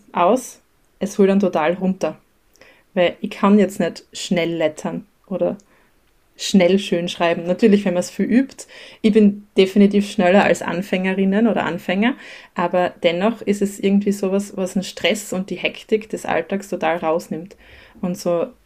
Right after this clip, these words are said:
mein Sch-, Leitspruch ist oft für mich selbst, raus aus dem Alltag, rein in diesen Creative Flow. Und da reichen oft zehn Minuten,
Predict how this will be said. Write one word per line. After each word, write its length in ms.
mein 420
Sch-, 180
Leitspruch 680
ist 180
oft 240
für 120
mich 160
selbst, 420
raus 240
aus 140
dem 160
Alltag, 540
rein 280
in 180
diesen 380
Creative 480
Flow. 540
Und 240
da 60
reichen 400
oft 340
zehn 300
Minuten, 580